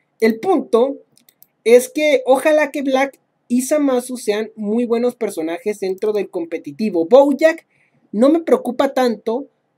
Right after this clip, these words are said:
porque no es un personaje que yo esperaba. Me parece como un extra bueno. Y puede ser que el extra sea gratis. Puede que Bojack sea gratis. Yo me imagino que puede ser gratis porque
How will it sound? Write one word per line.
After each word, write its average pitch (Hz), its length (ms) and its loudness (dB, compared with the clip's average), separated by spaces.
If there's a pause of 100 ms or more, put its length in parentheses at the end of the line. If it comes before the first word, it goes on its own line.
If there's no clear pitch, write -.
(140)
porque 214 380 0
no 220 140 2
es 254 120 0
un 285 120 -2
personaje 202 540 -2
que 165 160 -4
yo 165 160 0
esperaba. 180 500 -2
Me 143 160 -4
parece 170 320 -6
como 180 220 -4
un 202 280 -2
extra 214 520 -2
bueno. 151 460 -6 (260)
Y 214 100 -8
puede 320 320 0
ser 311 280 0
que 320 200 -6
el 214 220 4
extra 311 640 4 (300)
sea 226 400 2
gratis. 240 560 2
Puede 240 280 2
que 190 140 2
Bojack 277 560 2
sea 226 340 0
gratis. 196 440 -4
Yo 180 120 -2
me 262 80 -2
imagino 247 440 -2
que - 100 -8
puede 214 240 -2
ser 196 160 -4
gratis 208 440 -6
porque 147 440 -8